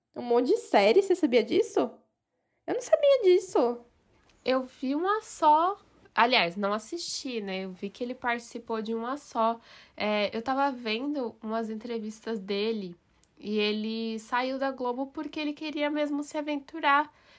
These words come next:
Speaker 2: Ele queria buscar outros papéis, porque ele sempre fazia o, o mocinho, o galã da novela, sabe? Ele sempre pegava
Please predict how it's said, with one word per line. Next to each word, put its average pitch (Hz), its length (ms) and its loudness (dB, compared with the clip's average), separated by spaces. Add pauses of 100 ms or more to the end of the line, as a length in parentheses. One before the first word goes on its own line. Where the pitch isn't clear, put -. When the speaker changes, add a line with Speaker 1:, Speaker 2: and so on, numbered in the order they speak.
(140)
Speaker 2:
Ele 208 160 -4
queria 233 440 -2
buscar 202 960 -2
outros 220 380 -6
papéis, 190 720 -4
porque 220 320 -6
ele 233 160 -4
sempre 262 360 -6
fazia 269 580 -2
o, 233 240 -4
o 240 80 -6
mocinho, 226 880 -4
o 196 220 -4
galã 202 540 -2
da 196 300 -4
novela, 196 640 -2
sabe? 208 400 -2 (400)
Ele 214 160 -2
sempre 247 320 -4
pegava 269 840 4